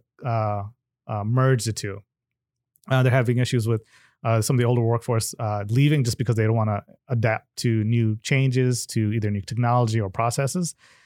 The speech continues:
And a lot of the companies, uh, noted in the article are having issues retaining the younger fo-, workforce because to get to a level two, level three requires a fair amount of investment and experience and training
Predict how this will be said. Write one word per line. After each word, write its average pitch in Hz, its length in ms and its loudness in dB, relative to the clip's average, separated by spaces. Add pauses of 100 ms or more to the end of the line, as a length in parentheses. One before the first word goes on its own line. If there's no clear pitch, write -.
(260)
And 117 360 2
a 127 80 2
lot 123 180 2
of 120 80 4
the 113 60 -6
companies, 113 580 -2
uh, 104 300 -4 (300)
noted 120 400 2
in 107 80 0
the 107 80 -4
article 113 420 -2
are 110 280 -4
having 110 260 0
issues 104 340 -2
retaining 120 640 0 (300)
the 131 80 2
younger 113 240 2
fo-, - 260 -8
workforce 110 560 -4 (400)
because 123 560 0 (360)
to 135 80 0
get 139 300 0
to 127 380 2
a 120 60 -2
level 117 280 2
two, 135 240 2
level 113 240 2
three 143 200 0
requires 110 500 0
a 123 80 -4
fair 123 360 -2
amount 113 320 2
of 104 200 -4
investment 113 520 -2
and 110 380 -2
experience 113 680 -2
and 104 260 -8
training 131 400 0